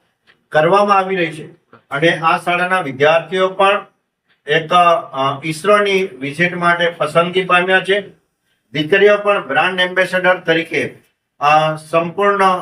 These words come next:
અવેરનેસ માટે કામ કરી રહી છે.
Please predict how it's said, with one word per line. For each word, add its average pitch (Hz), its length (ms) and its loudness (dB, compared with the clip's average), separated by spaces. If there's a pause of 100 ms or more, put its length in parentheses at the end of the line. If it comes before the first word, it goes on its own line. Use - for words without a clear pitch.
(380)
અવેરનેસ 185 540 0
માટે 170 260 -2
કામ 156 300 0
કરી 147 240 -8
રહી 170 200 -4
છે. 185 220 -2